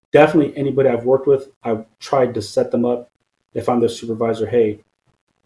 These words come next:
how can I help you be better at what you do, but how can I help you be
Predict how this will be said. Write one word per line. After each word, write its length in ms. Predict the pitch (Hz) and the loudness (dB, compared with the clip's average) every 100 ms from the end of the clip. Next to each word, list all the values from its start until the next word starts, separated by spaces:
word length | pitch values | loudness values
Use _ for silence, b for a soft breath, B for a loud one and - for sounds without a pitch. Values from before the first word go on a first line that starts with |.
| _ _ | _ _
how 260 | - 131 | 4 6
can 160 | 127 135 | 6 0
I 60 | |
help 240 | 123 127 120 | -2 -4 -4
you 60 | |
be 460 | 113 120 117 113 107 | -6 -4 -4 -4 -8
better 260 | 104 117 117 | -2 2 2
at 60 | |
what 100 | 113 | 0
you 40 | 120 | -6
do, 160 | 127 | -2
but 160 | 117 117 _ _ | -2 -4 _ _
how 120 | - | -2
can 120 | 127 131 | 0 0
I 40 | |
help 140 | 123 | 0
you 60 | 117 | -4
be 340 | 110 117 113 | -4 -4 -4